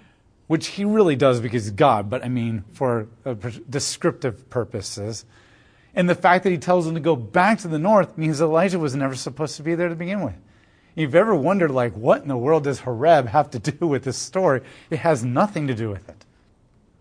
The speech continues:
Elijah is doing his own thing. Nowhere in this chapter does it ever say that Elijah obeyed God. Not once. His streak of obedience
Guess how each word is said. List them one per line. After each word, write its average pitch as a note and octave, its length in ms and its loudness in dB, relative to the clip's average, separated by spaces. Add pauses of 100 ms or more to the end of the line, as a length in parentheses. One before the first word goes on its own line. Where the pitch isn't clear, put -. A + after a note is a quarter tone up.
(600)
Elijah D#3 400 4
is D3 140 0
doing D3 220 -2
his C3 180 0
own C3 160 -2
thing. F#3 340 -6 (520)
Nowhere G3+ 560 2
in A3+ 80 0
this A3+ 200 -2
chapter F#3 460 -4
does B2+ 180 -4
it D#3+ 200 -6
ever E3 260 2
say F3+ 240 -2
that C#3 80 0
Elijah B2+ 400 0
obeyed A#2+ 320 -2
God. G#2 240 -8 (880)
Not C#3+ 240 -4
once. C#3+ 600 -4 (400)
His C3+ 360 -2
streak - 720 -2
of D3 140 0
obedience D#3 640 -4